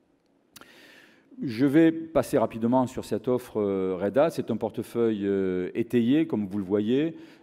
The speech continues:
Euh, on est loin de Red Hat égale Linux, euh, d'il y a quelques années. Aujourd'hui, Red Hat a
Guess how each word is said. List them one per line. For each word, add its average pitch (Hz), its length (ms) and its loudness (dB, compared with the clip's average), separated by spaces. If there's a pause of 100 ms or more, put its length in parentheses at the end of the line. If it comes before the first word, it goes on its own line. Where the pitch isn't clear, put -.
(120)
Euh, 95 340 -4
on 107 140 -4
est 107 100 0
loin 131 300 2
de 107 260 0
Red 104 300 0
Hat 123 300 4
égale 104 280 -2
Linux, 120 580 0
euh, 92 380 -4
d'il 90 200 -10
y 101 40 0
a 101 60 -4
quelques 101 340 -4
années. 113 320 0
Aujourd'hui, 101 460 -6
Red 98 160 -2
Hat 117 220 2
a 95 280 0